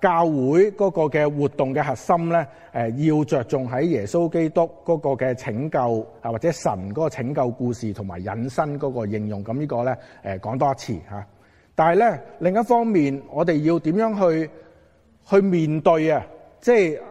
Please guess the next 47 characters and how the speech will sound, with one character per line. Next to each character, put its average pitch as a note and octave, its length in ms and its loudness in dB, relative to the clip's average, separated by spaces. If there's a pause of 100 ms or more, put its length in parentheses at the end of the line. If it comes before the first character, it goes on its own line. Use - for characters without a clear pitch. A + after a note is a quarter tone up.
喺 F3+ 440 2 (140)
昔 - 180 0 (120)
日 F3 140 4
對 F3+ 200 4
教 F3+ 260 2
會 F3 180 4
一 A3+ 140 2
個， E3 320 4 (320)
一 A3+ 120 2
個 F#3+ 200 0
好， D3+ 160 -2
誒， C3+ 800 0 (500)
幻 D#3+ 360 0
想 F3 340 0
性 E3+ 340 -2
嘅 D#3+ 180 2
憧 A#2 260 -6
憬， D3 280 -2 (680)
誒， C#3 260 0
定 E3+ 180 0
係， C#3+ 320 0
同 C#3+ 160 -4
埋 B2 320 -2 (180)
有 D#3 180 4
時 C3+ 240 -6
候 C3+ 200 2
呢， F#3 160 2 (160)
喺 E3 140 2
一 G3+ 40 0
個 F#3+ 140 2
失 - 220 -2 (260)
望 B2 320 -2
嘅 C3+ 280 0
教 C3 260 -2
會 A#2+ 260 0
生 D#3 320 -4
活 A2 180 -2
當 C#3+ 300 -4
中 C3 220 -2
呢， B2+ 120 -6 (460)
誒， G#2+ 220 -8
我 C3+ 80 -2
鼓 D#3+ 180 2
勵 E3+ 160 4
大 B2+ 220 -2
家 D3 140 -2
呢， D3+ 260 0